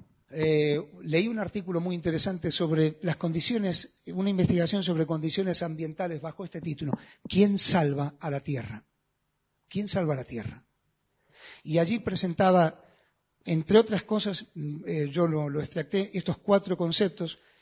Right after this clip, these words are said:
hablaban del delicado estado de salud del planeta, el desequilibrio ambiental, los cambios climáticos, y me impactó tremendamente este último punto. ¿El deterioro de qué? De la condición humana.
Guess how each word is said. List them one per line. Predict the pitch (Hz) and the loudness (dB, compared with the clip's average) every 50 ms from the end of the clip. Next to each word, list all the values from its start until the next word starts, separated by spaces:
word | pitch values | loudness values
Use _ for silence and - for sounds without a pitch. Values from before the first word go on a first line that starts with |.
| _ _ _ _ | _ _ _ _
hablaban | - 156 151 175 196 190 180 175 | -4 -2 2 4 4 4 4 2
del | 160 165 160 | 2 0 2
delicado | 151 165 160 165 - 196 190 185 | 2 2 2 2 2 2 4 4
estado | 165 135 - 196 196 185 180 165 | 2 2 2 2 2 4 4 4
de | 143 | 4
salud | - - 165 170 214 208 | 6 4 4 4 2 2
del | 165 165 156 | 2 0 0
planeta, | 139 165 160 165 190 196 185 - 175 160 - | 2 2 2 2 2 0 -2 -2 -4 -4 -4
el | 170 156 | -2 0
desequilibrio | 151 156 - 175 151 - 165 165 190 185 190 180 | 0 0 0 -2 -4 -4 -2 -2 0 2 2 0
ambiental, | 170 165 170 160 160 - - 196 185 170 165 165 - - - - - - _ _ | 0 0 -2 -2 -2 0 2 2 2 2 0 -2 -6 -14 -20 -20 -20 -20 _ _
los | 170 165 151 - | 2 2 2 4
cambios | - 214 214 214 208 180 - | 2 0 0 2 -2 -4 -4
climáticos, | - 185 170 180 196 202 190 170 196 165 202 185 - - | -2 -2 2 2 2 2 2 -2 -4 -4 -4 -6 -6 -4
y | - 196 170 | -2 0 2
me | 170 175 175 | 4 6 4
impactó | 175 175 175 170 - _ - 165 - - _ - 208 190 | 4 4 2 -2 -2 _ -2 -2 -2 -4 _ -4 -4 -2
tremendamente | 196 175 170 175 170 170 160 165 170 190 190 180 - 190 170 - - _ _ _ _ | 0 -2 0 0 0 0 0 0 0 -2 -4 -4 -4 -6 -8 -8 -10 _ _ _ _
este | - 190 165 - 175 | -6 -6 -4 -2 0
último | 165 170 151 - 151 147 139 | 0 0 0 -2 -4 -6 -6
punto. | - 131 123 120 - 123 - - _ | -8 -10 -10 -10 -12 -12 -16 -14 _
¿El | 175 160 160 165 160 151 | -4 -2 0 0 2 2
deterioro | 165 165 165 - - 170 165 175 180 208 214 202 202 196 196 - - _ _ _ _ | 2 2 2 2 0 0 2 2 2 2 0 2 0 -2 -4 -6 -12 _ _ _ _
de | - 139 165 160 | -8 -8 -8 -6
qué? | - 156 135 104 104 - _ _ _ _ | -6 -8 -10 -10 -12 -18 _ _ _ _
De | - 147 143 | -10 -6 -4
la | 147 147 143 | -4 -4 -4
condición | - 151 139 139 139 135 - - - 175 175 185 185 196 - _ _ | -4 -6 -4 -4 -4 -4 -4 -4 -2 -2 -2 -2 -4 -6 -10 _ _
humana. | 160 143 139 139 123 110 98 98 - | -4 -4 -2 -2 -4 -6 -10 -14 -18